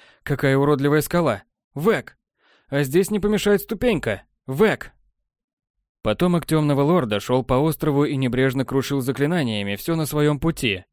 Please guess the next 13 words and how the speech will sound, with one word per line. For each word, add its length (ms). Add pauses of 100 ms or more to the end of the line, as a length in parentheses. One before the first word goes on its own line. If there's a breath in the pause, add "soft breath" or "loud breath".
(300)
Благо 320
ничего 340
живого 380
на 160
этом 200
затерянном 520
в 40
океане 420
острове 600 (100)
все 220
едино 460
не 100
завелось. 560